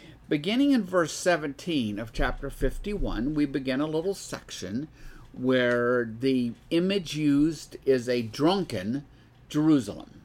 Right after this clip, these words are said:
Jerusalem is drunken. Now, this is metaphorical, of course it is. It's poetry. So, um, and Jerusalem is drunken on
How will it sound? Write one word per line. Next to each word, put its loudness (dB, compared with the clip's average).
Jerusalem -2
is -4
drunken. -2
Now, -6
this 0
is -6
metaphorical, 0
of -6
course 0
it 0
is. 0
It's -14
poetry. 0
So, 6
um, -6
and 2
Jerusalem 0
is -4
drunken -2
on -2